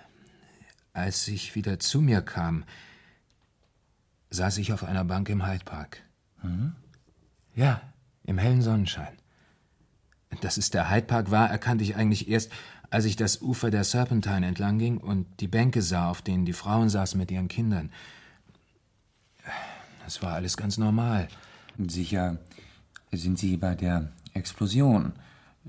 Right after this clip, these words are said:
Speaker 2: verletzt worden?
Speaker 1: Kaum. Bis auf eine mittelgroße Beule an der linken Hüfte. Die linke Schulter tat mir auch ganz schön weh. Ich muss wohl gegen einen ziemlichen Widerstand geprallt sein.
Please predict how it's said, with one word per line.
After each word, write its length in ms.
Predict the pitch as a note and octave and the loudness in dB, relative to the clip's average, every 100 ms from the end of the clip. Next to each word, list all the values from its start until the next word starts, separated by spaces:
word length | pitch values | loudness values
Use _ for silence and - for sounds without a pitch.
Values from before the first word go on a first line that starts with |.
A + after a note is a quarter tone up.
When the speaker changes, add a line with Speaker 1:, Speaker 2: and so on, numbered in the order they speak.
| B2+ _ _ - - | -20 _ _ -20 -18
Speaker 2:
verletzt 480 | - B2 F3 - - | 0 2 2 0 -8
worden? 260 | - - - - | -12 -8 -6 -4
Speaker 1:
Kaum. 440 | - F#2+ F2+ D2+ - - - - - - - _ | 0 2 2 0 -10 -20 -20 -20 -20 -20 -20 _
Bis 260 | - G#2+ G#2 | -2 0 2
auf 120 | F#2 | 0
eine 320 | F#2+ F#2+ F#2 - | 2 4 2 2
mittelgroße 600 | G2+ A2+ A2 G2 G#2 G#2 | 2 4 2 2 4 4
Beule 340 | F2 F#2+ G#2 F#2 | 4 4 4 4
an 100 | E2+ | 2
der 120 | E2+ | 2
linken 340 | F#2 F2+ E2 | 2 0 -2
Hüfte. 340 | F2 - - - - - - _ _ _ _ _ _ - | -2 -4 -10 -12 -16 -20 -20 _ _ _ _ _ _ -20
Die 240 | - G2 G#2+ | -10 2 6
linke 240 | B2 A#2+ | 8 8
Schulter 400 | - B2+ C3+ F2+ | 6 8 8 6
tat 180 | F2+ F2 | 2 0
mir 140 | F#2 | 0
auch 100 | F#2+ | -2
ganz 220 | - D#2+ - | -4 -6 -4
schön 200 | E2 D#2 | -4 -4
weh. 200 | D#2+ - - - - _ _ _ _ _ - E2+ | -6 -8 -20 -20 -20 _ _ _ _ _ -18 -16
Ich 140 | - - | -14 -8
muss 220 | F2 - | -8 -4
wohl 200 | E2 E2 - - - - | -4 -6 -10 -18 -20 -12
gegen 260 | F2 F2 | -4 -2
einen 120 | F2 | 0
ziemlichen 440 | E2 - G2 F2+ F2+ | 0 2 2 2 2
Widerstand 460 | G#2 G2 - E2+ | 2 0 0 -2
geprallt 360 | E2 - F2 E2 | -2 -4 -4 -4
sein. 300 | - E2+ | -2 -2